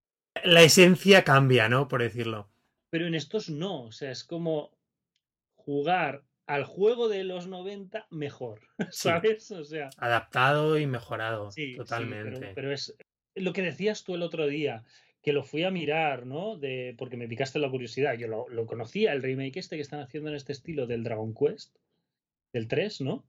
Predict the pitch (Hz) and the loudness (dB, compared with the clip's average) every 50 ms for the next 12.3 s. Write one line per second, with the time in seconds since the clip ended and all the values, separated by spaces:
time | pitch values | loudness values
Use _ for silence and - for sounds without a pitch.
0 | _ - - 208 175 - - _ _ _ _ _ _ _ _ _ _ _ _ _ | _ -4 -2 -2 -2 -2 -6 _ _ _ _ _ _ _ _ _ _ _ _ _
1 | _ _ _ _ _ _ _ _ _ _ _ - 139 135 - 156 131 - 139 131 | _ _ _ _ _ _ _ _ _ _ _ -6 -6 -4 -4 -6 -6 -6 -8 -10
2 | - - - 165 170 190 202 202 190 185 - - - - 160 151 139 135 - 147 | -8 -8 -8 -6 -4 -4 -2 -2 -4 -4 -6 -10 -8 -2 0 0 0 0 -2 -2
3 | 135 135 143 131 117 - - 165 185 190 170 143 135 131 127 127 - - 147 135 | -2 0 -2 -2 -2 -4 -6 -8 -6 -6 -6 -6 -6 -6 -6 -8 -10 -10 -10 -8
4 | 110 156 175 165 156 143 - - 185 190 - - _ _ _ _ _ _ - 139 | -6 -4 -4 -2 -2 -4 -2 -4 -4 -6 -6 -12 _ _ _ _ _ _ -4 -4
5 | 120 - - 139 151 165 190 175 147 - - - 127 120 127 175 214 - _ _ | -4 -2 -2 2 2 2 2 2 0 -2 -4 -6 -4 -4 -4 -4 -6 -8 _ _
6 | _ _ _ _ _ _ _ _ _ _ _ - 127 107 113 123 127 127 113 - | _ _ _ _ _ _ _ _ _ _ _ -16 -12 -10 -8 -8 -8 -8 -10 -8
7 | - - 139 160 170 135 107 - - - - 120 117 110 104 107 - _ _ _ | -4 -4 -2 -2 -2 -4 -8 -14 -20 -10 -6 -6 -6 -6 -8 -12 -18 _ _ _
8 | _ _ _ _ _ _ _ _ _ _ _ _ _ _ _ _ - - 151 139 | _ _ _ _ _ _ _ _ _ _ _ _ _ _ _ _ -10 -4 -2 -2
9 | 127 131 135 131 - 170 151 127 135 143 139 147 147 165 170 175 156 143 135 135 | -2 -4 -6 -8 -10 -10 -4 -2 -2 0 2 2 2 4 4 2 0 -2 -2 -6
10 | 139 - 139 131 131 123 123 120 120 117 117 113 117 - - - 127 123 120 117 | -6 -6 -6 -6 -6 -6 -8 -8 -10 -10 -10 -12 -14 -16 -14 -12 -10 -10 -8 -8
11 | 117 117 117 117 117 113 117 - - 143 113 113 147 147 156 - - 147 143 143 | -10 -10 -10 -12 -14 -14 -12 -6 -6 -4 -4 -2 -4 -4 -2 0 0 2 2 2
12 | 147 139 131 127 127 131 | 2 2 0 -2 -6 -10